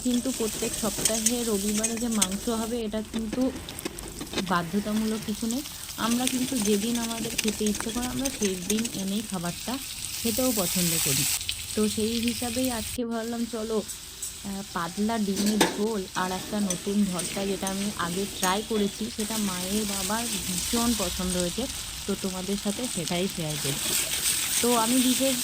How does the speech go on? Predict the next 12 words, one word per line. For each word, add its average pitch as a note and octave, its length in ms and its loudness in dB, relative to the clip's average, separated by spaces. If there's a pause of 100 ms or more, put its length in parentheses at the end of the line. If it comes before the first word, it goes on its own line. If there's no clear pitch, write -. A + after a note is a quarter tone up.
(180)
মশলা A#3 460 4 (720)
জাতীয় G#3+ 420 4 (120)
খাবারটা G3+ 500 2 (120)
একটু A#3+ 180 0 (140)
কমই G3 360 2
পছন্দ G#3 320 6 (100)
করি, G#3+ 180 4 (380)
তাই G3+ 180 6
এই A3 200 4
ডিমের G#3 400 6
ঝোলেও G#3 340 2
কিন্তু C4 180 4